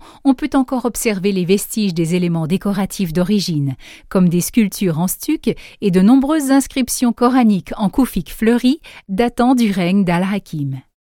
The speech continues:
Le koufik est un type de calligraphie utilisé à différentes époques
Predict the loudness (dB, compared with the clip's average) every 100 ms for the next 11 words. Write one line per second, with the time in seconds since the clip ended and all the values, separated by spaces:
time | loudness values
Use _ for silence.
0 | _ 0 2 2 0 0 -2 -2 -2 0
1 | -2 -2 -2 -2 -2 0 0 -2 -2 -4
2 | -4 _ -2 2 4 4 2 0 -2 -2
3 | -2 0 2 2 2 0 -4 -4